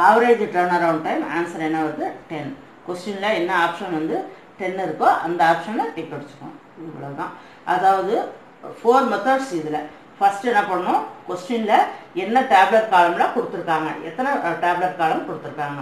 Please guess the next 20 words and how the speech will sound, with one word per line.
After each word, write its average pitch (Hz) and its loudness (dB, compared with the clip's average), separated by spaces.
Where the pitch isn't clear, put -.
அதாவது 185 -4
எத்தனை 220 -8
காலம் 220 6
வந்திருக்கு, 143 -10
ப்ராசஸ், 202 4
பர்ஸ்ட் 190 -2
டைம்னு 220 -2
ரெண்டு 190 -6
காலம் 196 2
இதுல 156 -2
கொடுத்துருக்காங்க, 135 -10
அந்த 165 -6
காலத்தை 185 2
பார்த்துக்கணும். 131 -8
நெக்ஸ்ட் 226 -4
பர்ஸ்ட் 311 4
டைம்னாலும் 202 0
ப்ராசஸ் 226 2
டைம்னாலும் 170 -2
சி 240 -6